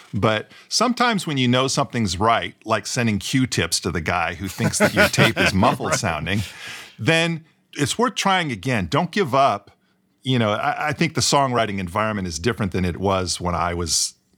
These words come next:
Speaker 1: doing this. So, I, so I, I'm not exactly sure how this story applies today. If you have a good song, the truth is, you know, if you're songwriting, it's not like you've got a hundred songs ready to go for everything. You've got your four really good songs. And this was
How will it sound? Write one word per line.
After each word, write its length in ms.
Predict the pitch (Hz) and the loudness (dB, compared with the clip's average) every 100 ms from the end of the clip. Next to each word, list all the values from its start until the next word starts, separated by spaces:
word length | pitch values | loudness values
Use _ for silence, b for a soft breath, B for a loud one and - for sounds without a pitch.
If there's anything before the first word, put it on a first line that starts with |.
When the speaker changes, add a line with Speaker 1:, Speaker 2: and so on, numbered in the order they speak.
| _ 101 | _ -6
Speaker 1:
doing 300 | 110 98 87 | 0 2 2
this. 180 | 82 80 | 0 -2
So, 140 | - - | -2 -2
I, 140 | 95 | -4
so 220 | - - 92 | -2 0 0
I, 220 | 104 120 | 0 0
I'm 60 | 123 | 0
not 160 | 104 | -2
exactly 380 | 85 95 87 87 | -2 -4 -4 -4
sure 180 | - 92 | -4 -2
how 100 | 90 | -2
this 200 | 82 - - | -4 -8 -4
story 380 | - - 107 87 | -4 0 0 -2
applies 420 | 78 87 82 76 | -2 -2 -2 -4
today. 460 | - 85 87 76 - B B B _ - | -6 -2 -2 -4 -10 B B B _ -4
If 160 | 127 | 0
you 100 | 131 | 2
have 180 | 127 180 | 4 2
a 40 | 143 | 0
good 180 | 120 - | -8 -2
song, 400 | 190 156 127 113 | 2 2 2 -2
the 60 | |
truth 360 | - 175 139 156 | 0 0 2 2
is, 500 | 147 113 104 98 - | 2 2 2 -2 0
you 80 | 113 | 0
know, 60 | |
if 100 | 95 | 0
you're 60 | 104 | 0
songwriting, 600 | - 151 135 101 87 90 | 0 2 0 -2 -2 -4
it's 140 | 90 | -2
not 180 | 135 123 | 0 0
like 180 | 101 92 | -2 -4
you've 100 | 95 | -4
got 220 | 110 98 - | 0 0 -2
a 60 | 95 | -4
hundred 640 | 87 117 120 110 92 82 | -4 -2 0 0 -2 -2
songs 440 | - 98 92 92 | 0 0 0 -4
ready 280 | 101 92 80 | -4 -2 -4
to 100 | 73 | -6
go 240 | 71 90 87 | -2 -2 -2
for 220 | - 80 | -4 -4
everything. 400 | 71 73 90 90 | -4 -4 -4 0
You've 160 | 98 | 0
got 260 | 95 107 98 | 2 0 0
your 200 | 90 78 _ _ - | -8 -12 _ _ 0
four 500 | 160 120 95 82 87 - b b | 2 2 2 0 -4 -10 b b
really 540 | 76 82 113 107 95 | -6 -2 0 0 -2
good 240 | 87 92 82 | 0 -2 0
songs. 560 | - 92 71 65 - | 0 0 -2 -6 -6
And 100 | - | -2
this 140 | 113 123 | 0 0
was 280 | 107 - | -2 -4